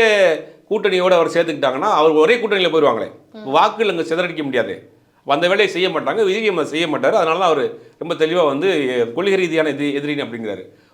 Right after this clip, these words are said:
Speaker 1: ஒருவேளை பாஜக, அதிமுக, அ, பாமக போன்ற கட்சி எல்லாம் இணைத்து ஒரு அணியாக,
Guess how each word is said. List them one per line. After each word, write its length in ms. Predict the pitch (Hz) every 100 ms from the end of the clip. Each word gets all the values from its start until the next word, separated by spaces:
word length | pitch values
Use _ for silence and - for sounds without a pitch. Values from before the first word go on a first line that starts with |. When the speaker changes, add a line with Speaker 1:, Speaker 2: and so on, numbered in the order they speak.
| _
Speaker 1:
ஒருவேளை 520 | 120 151 185 233 240 143
பாஜக, 680 | 151 160 175 147 131 208 - - -
அதிமுக, 560 | 143 156 180 151 - 147
அ, 600 | 202 - - 180 170 147
பாமக 520 | 170 170 160 156 131
போன்ற 240 | 135 131 123
கட்சி 260 | 135 143
எல்லாம் 280 | 127 135 139
இணைத்து 480 | 139 151 185 233 -
ஒரு 160 | 143 139
அணியாக, 600 | 147 139 147 123 107